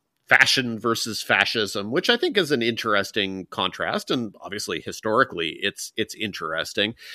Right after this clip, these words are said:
Um, but there were, there were so many things that, that got under my skin, starting with the, the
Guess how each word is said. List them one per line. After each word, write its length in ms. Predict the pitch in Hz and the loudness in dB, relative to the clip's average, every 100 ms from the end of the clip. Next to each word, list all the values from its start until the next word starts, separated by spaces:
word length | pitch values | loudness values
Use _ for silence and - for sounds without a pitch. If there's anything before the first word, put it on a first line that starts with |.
| - - _ _ - | -18 -18 _ _ -6
Um, 400 | 127 127 127 120 | 0 0 0 -6
but 160 | 131 170 | -4 0
there 120 | 202 | 2
were, 140 | 180 139 | 2 0
there 120 | 190 | 0
were 80 | 160 | 0
so 300 | - - 156 | -2 2 2
many 220 | 139 113 | 4 0
things 460 | - 101 92 92 - | 2 0 0 -4 -2
that, 240 | 104 - | -4 -2
that 160 | 110 104 | -4 -2
got 200 | 98 90 | 0 2
under 220 | 95 98 | 0 0
my 140 | 98 92 | 0 0
skin, 420 | - - 101 95 | -2 -2 -2 -2
starting 480 | - 127 127 123 113 | -2 2 2 2 2
with 220 | 110 - | -2 0
the, 320 | 110 107 107 - - - _ _ _ _ _ - | -2 0 -2 -8 -18 -20 _ _ _ _ _ 0
the 340 | 117 107 - | 2 2 0